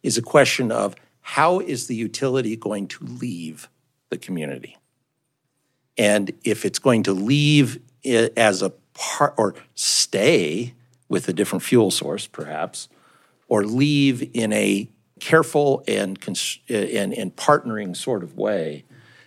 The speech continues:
we have one set of challenges which is still big, but a lot more manageable than if the utility is going to leave and leave a big hole and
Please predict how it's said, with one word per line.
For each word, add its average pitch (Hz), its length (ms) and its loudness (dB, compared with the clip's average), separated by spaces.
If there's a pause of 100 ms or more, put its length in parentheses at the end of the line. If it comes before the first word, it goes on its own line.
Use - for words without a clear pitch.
(220)
we 135 320 2
have 113 240 2
one 123 300 2
set 113 240 0
of 98 80 -4
challenges 92 600 -4
which 90 220 -10
is 92 80 -6
still 107 300 0
big, 92 640 2 (540)
but 101 280 -2 (140)
a 101 60 -10
lot 120 300 2
more 110 140 -2
manageable 95 760 -8 (420)
than 104 160 0
if 98 220 -2
the 95 140 -4 (220)
utility 101 680 0
is 87 140 -4
going 90 220 -2
to - 120 -8
leave 95 600 -2 (440)
and 98 200 -4
leave 92 180 -2
a 90 180 0
big 104 220 4
hole 90 540 -2 (360)
and 95 400 -2